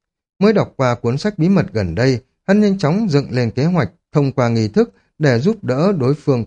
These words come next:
quấy nhiễu việc xem bói. Phải nói rằng, nhờ cuốn sách bí mật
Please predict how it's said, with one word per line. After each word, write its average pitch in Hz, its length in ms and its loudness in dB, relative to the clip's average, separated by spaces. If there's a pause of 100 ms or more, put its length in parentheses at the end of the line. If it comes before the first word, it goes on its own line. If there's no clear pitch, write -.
quấy 120 160 2
nhiễu 175 220 2
việc 151 220 -2
xem 113 260 -4
bói. 139 300 0 (540)
Phải 123 100 0
nói 185 160 0
rằng, 117 260 -2 (260)
nhờ 160 160 4
cuốn 165 220 -2
sách 233 200 -4
bí 180 160 2
mật 202 240 0